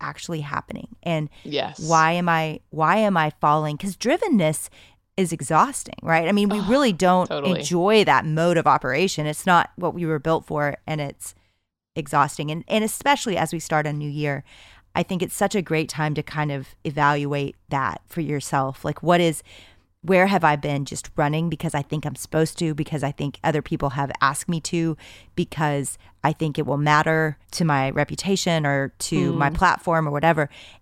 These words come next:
Speaker 1: And then where am I really supposed to be? And what is God calling me to? And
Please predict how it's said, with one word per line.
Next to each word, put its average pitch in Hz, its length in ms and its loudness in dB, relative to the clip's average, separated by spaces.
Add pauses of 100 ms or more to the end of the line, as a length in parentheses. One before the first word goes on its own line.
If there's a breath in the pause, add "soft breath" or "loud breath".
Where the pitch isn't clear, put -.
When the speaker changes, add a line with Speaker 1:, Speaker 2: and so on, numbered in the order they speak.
Speaker 1:
And 190 140 2
then 175 160 2
where 180 200 4
am 175 80 4
I 156 60 4
really 151 300 0
supposed - 380 -6
to 139 60 -8
be? 143 480 -4 (140)
And 156 140 -4
what 147 140 0
is - 80 -8
God 135 220 -4
calling 143 320 -2
me 139 100 -2
to? 143 280 -4
And 139 180 -4